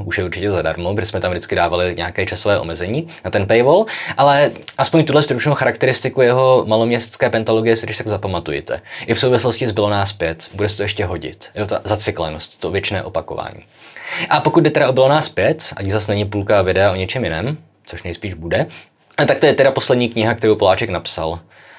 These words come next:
A zdálo by se na první pohled, že je to kombinace Poláčkových oblíbených postupů.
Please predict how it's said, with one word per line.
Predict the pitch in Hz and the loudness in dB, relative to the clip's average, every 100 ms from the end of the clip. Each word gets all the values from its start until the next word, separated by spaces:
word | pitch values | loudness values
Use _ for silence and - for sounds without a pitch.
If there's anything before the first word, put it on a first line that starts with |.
| - - | -12 0
A | 110 110 | 4 6
zdálo | 101 117 117 | 6 4 4
by | |
se | 110 120 | 2 2
na | |
první | 107 107 117 | 2 2 2
pohled, | 117 92 101 92 | 2 2 2 2
že | 98 | 0
je | |
to | 98 98 | 0 -2
kombinace | 95 95 92 - 101 | -2 0 0 -2 0
Poláčkových | 98 92 - 104 92 | 2 2 0 -4 -4
oblíbených | 98 90 104 104 | -4 0 0 0
postupů. | 123 - 87 - | -4 -4 -10 -10